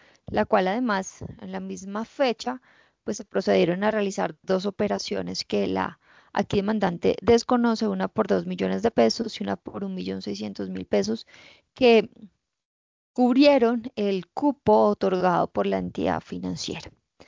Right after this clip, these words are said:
Primera medida, es importante, eh, recalcar que la aquí demandante, eh, señala que, pues, nunca ha solicitado un producto financiero con la entidad financiera,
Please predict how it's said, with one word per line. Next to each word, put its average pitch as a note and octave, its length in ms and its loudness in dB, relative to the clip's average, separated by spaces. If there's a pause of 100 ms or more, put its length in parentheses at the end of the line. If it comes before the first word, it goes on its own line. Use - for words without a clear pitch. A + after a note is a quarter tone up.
(520)
Primera C4 280 2
medida, C4 460 4
es B3 140 -2
importante, A3+ 840 0 (260)
eh, A3 160 2
recalcar G#3+ 560 0
que A3+ 160 -2
la A#3+ 120 2
aquí G#3+ 240 -2
demandante, G#3+ 840 -2 (420)
eh, G#3 420 2 (200)
señala A#3+ 720 2 (140)
que, - 100 -12
pues, F#3+ 220 -12
nunca G3 300 0
ha G#3 60 2
solicitado A3 840 0 (480)
un G3 420 -6
producto G#3+ 420 4
financiero G3+ 640 -2
con G#3 240 -2
la G3 80 0
entidad F#3 380 -2
financiera, A3 640 2